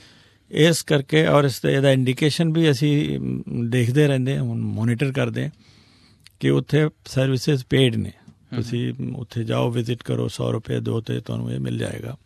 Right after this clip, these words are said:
Speaker 2: ਹਮ, ਹਮ।
Speaker 1: ਉੱਥੇ ਹੁਣ ਕੋਈ ਕਰਪਸ਼ਨ ਦਾ ਇਸ਼ੂ ਨਹੀਂ ਹੈ। ਜੇ ਟਾਈਮ, ਅਹ, ਸਿਰ ਤੁਹਾਨੂੰ ਸਰਵਿਸ ਨਹੀਂ ਮਿਲੀ, ਤੁਸੀਂ ਕੰਪਲੇਨ ਕਰ ਸਕਦੇ ਹੋ। ਸਾਰਾ ਸਿਸਟਮ ਕੰਪਿਊਟਰਾਈਜ਼ਡ ਹੈ, ਟ੍ਰਾਂਸਪੇਰੈਂਟ ਹੈ।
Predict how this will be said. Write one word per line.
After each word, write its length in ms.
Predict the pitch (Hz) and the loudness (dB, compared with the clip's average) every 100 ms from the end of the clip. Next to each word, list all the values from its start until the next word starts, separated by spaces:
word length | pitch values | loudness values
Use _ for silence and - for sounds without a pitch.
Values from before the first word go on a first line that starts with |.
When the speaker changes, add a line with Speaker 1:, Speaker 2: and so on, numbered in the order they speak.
| _ | _
Speaker 2:
ਹਮ, 60 | 131 120 | -16 -16
ਹਮ। 80 | 139 _ - _ | -18 _ -20 _
Speaker 1:
ਉੱਥੇ 260 | 135 - 139 | -8 -2 0
ਹੁਣ 140 | 123 | 0
ਕੋਈ 220 | 131 123 120 | -2 -4 -4
ਕਰਪਸ਼ਨ 500 | 120 117 - 135 127 | -4 -6 -4 -4 0
ਦਾ 340 | 127 123 139 - | 0 -2 -6 -10
ਇਸ਼ੂ 220 | 110 98 131 | -10 -6 -4
ਨਹੀਂ 220 | 120 117 | -2 -4
ਹੈ। 120 | 127 - _ _ _ _ _ _ - | -6 -12 _ _ _ _ _ _ -2
ਜੇ 120 | 123 | -2
ਟਾਈਮ, 420 | 117 123 123 123 | 0 0 0 -2
ਅਹ, 680 | - 139 120 123 131 131 120 | -4 -6 -4 -4 -6 -6 -8
ਸਿਰ 180 | - 123 | -8 -8
ਤੁਹਾਨੂੰ 320 | 120 117 113 | -6 -6 -6
ਸਰਵਿਸ 400 | - 113 117 - | -6 -4 -4 -4
ਨਹੀਂ 120 | 113 | -4
ਮਿਲੀ, 200 | 113 113 | -4 -4
ਤੁਸੀਂ 280 | 110 110 113 | -6 -10 -8
ਕੰਪਲੇਨ 400 | 107 101 113 123 | -8 -4 -2 -2
ਕਰ 160 | 120 113 | -4 -4
ਸਕਦੇ 360 | - 110 113 | -6 -8 -6
ਹੋ। 160 | 120 131 _ _ _ _ _ _ | -6 -6 _ _ _ _ _ _
ਸਾਰਾ 280 | - 123 123 | -2 0 0
ਸਿਸਟਮ 400 | - 120 - 120 | -2 -6 -4 -4
ਕੰਪਿਊਟਰਾਈਜ਼ਡ 840 | 120 110 117 113 117 117 117 104 | -4 -6 -6 -4 -2 -2 -2 -4
ਹੈ, 80 | 113 | -6
ਟ੍ਰਾਂਸਪੇਰੈਂਟ 720 | - 113 110 - 120 117 107 | -6 -6 -6 -6 -6 -6 -6
ਹੈ। 140 | 117 | -8